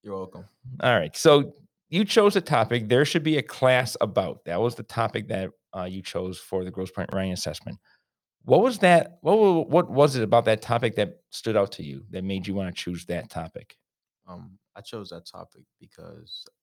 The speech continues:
Speaker 1: I wanted to talk about the modern day racism that goes on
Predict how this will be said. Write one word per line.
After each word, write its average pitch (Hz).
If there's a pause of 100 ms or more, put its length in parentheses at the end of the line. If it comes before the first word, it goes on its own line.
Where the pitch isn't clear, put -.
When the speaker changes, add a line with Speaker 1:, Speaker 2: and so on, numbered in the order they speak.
(280)
Speaker 1:
I 90 (1040)
wanted 107
to -
talk 101
about 82
the 67
modern 85
day 85 (120)
racism 87
that 87
goes 82
on 82